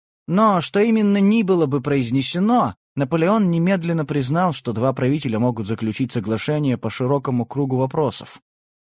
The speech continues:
Позднее он объяснил: эти слова изменили всё. Они удалились в роскошный шатёр и два часа беседовали наедине. "Я только что встретился с императором Александром", писал Наполеон Жозефине.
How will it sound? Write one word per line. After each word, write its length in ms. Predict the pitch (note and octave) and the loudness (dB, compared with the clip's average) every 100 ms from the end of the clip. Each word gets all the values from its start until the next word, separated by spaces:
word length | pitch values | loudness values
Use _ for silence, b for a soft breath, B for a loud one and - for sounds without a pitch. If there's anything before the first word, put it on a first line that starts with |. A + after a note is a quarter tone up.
| _ _ | _ _
Позднее 540 | G2 F2 A#2+ C3 A#2+ B2+ | -4 0 2 2 2 0
он 160 | B2 | 0
объяснил: 720 | G#2 G#2 A#2 A#2 G#2+ F2 - _ _ _ - | 0 -4 -4 -2 -2 -4 -12 _ _ _ -6
эти 260 | A2+ G2 | -4 -4
слова 400 | - G2+ F#2+ A#2+ A#2+ | -8 -6 -2 -2 -4
изменили 480 | G2 G#2 G2 G#2+ | -4 -2 0 -2
всё. 480 | G2+ - - C#2 - _ _ _ _ _ _ - | -4 -8 -10 -10 -12 _ _ _ _ _ _ -6
Они 260 | G#2 E3 | -2 0
удалились 600 | G#3 F3+ G3 G#3 F3+ - | 2 2 2 0 -2 -4
в 80 | A#2+ | -2
роскошный 560 | C3+ - F3+ E3+ D3+ C3+ | -2 0 -2 0 -2 -2
шатёр 480 | B2+ - G#3 F#3+ | -2 0 0 0
и 140 | E3 C3 | 0 -4
два 280 | A#2 E3 E3+ | 2 2 2
часа 360 | C#3 - D#3 | -4 0 0
беседовали 560 | C3+ A#2+ C#3+ C3 B2 A#2 | 0 0 0 0 0 0
наедине. 600 | A#2+ G#2+ A2+ G#2+ E2 - _ _ _ _ _ _ | 0 0 0 0 -4 -10 _ _ _ _ _ _
"Я 240 | A#2+ D#3 | 0 0
только 340 | D#3 G3 F3 E3+ | 2 2 2 -2
что 160 | F3 | -2
встретился 520 | D3 F3+ E3+ E3 D3+ C#3 | -2 -2 0 -2 -2 -2
с 80 | |
императором 520 | E3 D3+ D3+ C#3 C#3 C#3 | 0 2 0 0 0 0
Александром", 680 | C3+ - C3+ G2+ F2 F2 - _ _ | -2 0 0 0 -4 -8 -12 _ _
писал 320 | A2+ C3 A#2 | -4 0 0
Наполеон 500 | A2+ A#2+ A2+ A#2 A#2+ | 0 0 0 0 0
Жозефине. 720 | G#2+ G#2+ A#2 - A2+ F2+ D#2+ | -2 -4 -6 -2 -2 -2 -8